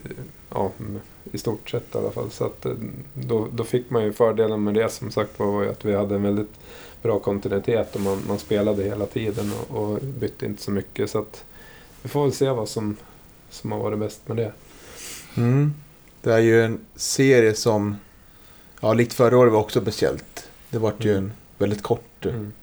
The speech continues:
Speaker 2: kort serie med corona, pandemin och så vidare. Och i år är också speciell för att halva delen av lagen, eh, nedre halvan,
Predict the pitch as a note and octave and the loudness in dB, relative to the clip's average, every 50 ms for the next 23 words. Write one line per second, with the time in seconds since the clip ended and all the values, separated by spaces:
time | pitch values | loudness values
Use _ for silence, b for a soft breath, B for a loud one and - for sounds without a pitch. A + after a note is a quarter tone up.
0 | - - - - - - - - - G2+ F2 D#2+ E2 C3+ - - - G2+ G#2 G#2 | -20 -16 -6 -4 -4 -4 -4 -2 -2 0 0 0 -2 -4 -6 -6 -6 -4 -4 -2
1 | - G#2+ G2+ G2 F#2+ F#2 G#2+ - B B B B B B B B B B - - | 0 2 2 2 2 0 -4 -6 B B B B B B B B B B -4 -2
2 | A2 G#2 F#2+ G2+ G2+ G#2 G2 F2 G#2+ - - - A#2 - - G2 G2 F#2+ E2 E2+ | 0 2 2 2 2 2 2 0 -4 -8 -10 -10 -10 -2 0 2 2 4 4 4
3 | F2 G#2+ - - - _ B B B B B B B B B B B - - G#2+ | 2 0 -2 -8 -18 _ B B B B B B B B B B B -6 -6 -6
4 | - - A#2+ - - A#2+ C3 B2+ A#2+ A2 A2 A2 A2 G#2+ - - D3+ C#3 A#2+ A#2 | -2 0 2 4 6 6 8 8 6 6 6 4 2 0 2 0 0 2 2 0
5 | - - B2 E2 E2+ G2+ A#2+ - - A2 G#2 - - - - - - - _ - | 0 2 2 2 2 0 -4 -2 0 -2 -2 -2 -8 -18 -20 -20 -20 -20 _ -20
6 | _ _ _ _ _ b b b b b b b b b b b b _ - - | _ _ _ _ _ b b b b b b b b b b b b _ -8 0
7 | - A2 A2+ G#2+ G#2+ G#2+ G#2+ B2 B2 A#2+ A2+ A#2 A2 G#2+ G#2 G2+ G2+ G2+ F#2+ G2 | 2 4 4 4 2 0 4 4 4 6 6 6 6 6 4 4 2 2 2 4
8 | G2+ F#2+ F#2+ F#2 E2+ F#2+ F#2 F#2 G#2 G#2+ - - - _ _ - - - - - | 4 4 4 2 2 0 -2 -2 -4 -8 -12 -20 -20 _ _ -20 -20 -20 -14 -12
9 | - - - - - - - - A2 A2 G#2+ A2+ G#2+ G#2+ G2+ G#2 A2 A2 G#2 G#2 | -10 -8 -8 -10 -10 -10 -8 -4 0 0 2 2 4 4 4 4 4 2 2 0